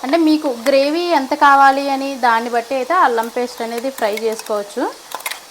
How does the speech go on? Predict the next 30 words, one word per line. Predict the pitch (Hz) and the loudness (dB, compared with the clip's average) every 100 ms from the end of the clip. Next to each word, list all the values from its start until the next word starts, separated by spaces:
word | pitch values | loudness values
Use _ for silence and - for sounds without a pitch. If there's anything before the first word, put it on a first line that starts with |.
| - | -6
నేను | 254 262 | -4 -2
మీకు | 262 254 | -4 -6
ఇందాక | 247 254 285 | -2 0 4
అల్లం | 254 233 262 294 | 4 4 2 2
వెల్లుల్లి | 254 240 254 269 254 | 0 -2 -4 -4 -6
చూపించా | 240 - 247 | -6 -6 -4
కదా, | 214 196 233 466 - - - - | -4 -2 -2 -4 -8 -20 -16 -8
ఆ | 240 | -4
పేస్ట్ | 240 247 262 | -4 -4 -4
అంతా | 240 233 | -6 -6
కూడా | 233 311 403 370 294 247 220 202 | -4 -4 -2 0 0 0 -2 -4
వేసేసుకుంటున్నాను. | 202 208 208 226 214 208 202 359 - - - - | -6 -8 -10 -10 -10 -10 -8 -8 -10 -20 -18 -12
ఇది | 233 | -4
ఒక | 226 233 | -2 4
హండ్రెడ్ | 233 247 220 220 233 | 2 4 -2 -2 -4
to | - 277 | -2 0
వన్ | 240 240 | 0 0
ఫిఫ్టీ | 247 - 233 | -6 -2 0
గ్రామ్స్ | 226 240 285 | 2 0 2
అల్లం | 277 233 254 | 0 2 -2
పేస్ట్ | 269 262 | -2 -2
అయితే | 254 247 | -4 -2
ఉంటుందండి. | 240 226 226 226 208 233 494 - 240 226 | -6 -6 -6 -6 -6 -6 -6 -12 -8 0
గోల్డెన్ | 240 254 269 | 0 0 -4
కలర్ | 254 240 | -4 -4
వచ్చేంత | 226 226 220 214 | -6 -8 -10 -6
వరకు | 214 202 208 | -6 -6 -10
కూడా | 208 302 | -8 -6
ఫ్రై | 302 220 214 | -2 -4 -2
చేసుకుని | 208 202 - 233 | -8 -8 -12 -10